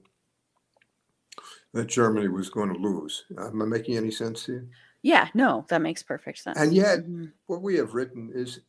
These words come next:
Speaker 1: absolutely historically correct. I mean, the notes to it make it absolutely plain. And you can, if you dig deep enough,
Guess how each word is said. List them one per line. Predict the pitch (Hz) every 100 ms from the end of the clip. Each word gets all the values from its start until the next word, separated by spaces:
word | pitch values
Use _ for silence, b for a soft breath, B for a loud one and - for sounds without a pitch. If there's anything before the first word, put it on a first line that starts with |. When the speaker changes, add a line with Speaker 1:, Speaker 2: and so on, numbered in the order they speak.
| -
Speaker 1:
absolutely | 208 233 - - 101 131 147 139 113
historically | 104 - 113 113 110 101 92
correct. | - 76 104 156 - - _ _ 262 131
I |
mean, | 92 101
the | 87 85
notes | 82 113 135 -
to | 123 107
it | 104
make | 95 95
it | 90
absolutely | 95 - - 95
plain. | - - 117 170
And | 156 147
you | 185
can, | - 202 190
if | 156 -
you | 120
dig | 117 - 156 160 113
deep | 120 120
enough, | 110 95 104